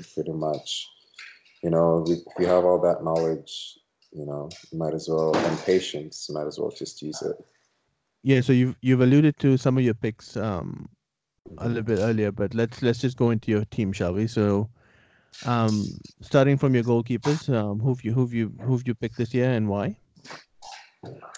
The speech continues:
Speaker 1: Yeah, uh, this year I started with Lloris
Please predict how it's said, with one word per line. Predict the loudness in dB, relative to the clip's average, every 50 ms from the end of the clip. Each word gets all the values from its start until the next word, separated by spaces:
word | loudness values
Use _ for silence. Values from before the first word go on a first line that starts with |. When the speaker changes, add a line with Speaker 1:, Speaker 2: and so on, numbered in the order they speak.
| -14 -6 0 2
Speaker 1:
Yeah, | 4 6 6 6 4 4 2 2 4
uh, | 4 6 8 8 8 6 6 6 4 2 2
this | 0 0 0 0 -4 -8 -4
year | 0 2 4 4 6 6 4 4 4 4 4 4
I | 2 0
started | 0 0 0 2 2 2 2 0 0
with | -2 -4 -4
Lloris | 0 4 4 6 6 4 2 -2 -4 -6 -12 -16 -18 -18 -20 -20